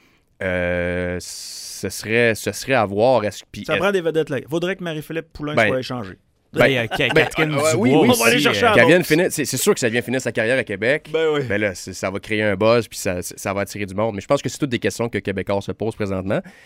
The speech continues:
Speaker 1: Mais une chose est sûre, c'est qu'il y a de l'engouement, puis le, le, le, l'engouement est croissant, puis qu'il y a de plus en plus d'intérêt pour, euh,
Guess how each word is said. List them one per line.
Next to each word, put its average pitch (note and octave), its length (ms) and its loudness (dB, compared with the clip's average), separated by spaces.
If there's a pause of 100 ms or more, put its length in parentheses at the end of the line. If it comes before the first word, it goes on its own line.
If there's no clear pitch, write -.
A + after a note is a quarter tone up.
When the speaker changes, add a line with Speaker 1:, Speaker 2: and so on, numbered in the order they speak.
(320)
Speaker 1:
Mais B2+ 340 6
une A2 120 0
chose D#3+ 240 0
est A#2 80 4
sûre, D3 280 0
c'est - 140 -8
qu'il G#2+ 240 2
y G#2+ 40 2
a G#2 40 2
de G2 80 -8
l'engouement, G#2+ 560 0
puis G2+ 260 -10
le, F#2+ 540 -4
le, F#2 160 -4
le, F2+ 140 -6
l'engouement G2 400 -4
est A2 100 0
croissant, G#2 600 -4
puis - 100 -20
qu'il G2 140 -8
y G2 60 -4
a G2 40 -4
de F#2+ 80 -6
plus G2 240 -8
en G2 160 -2
plus - 160 -12
d'intérêt F#2+ 460 -4
pour, G#2+ 240 -16
euh, - 60 -12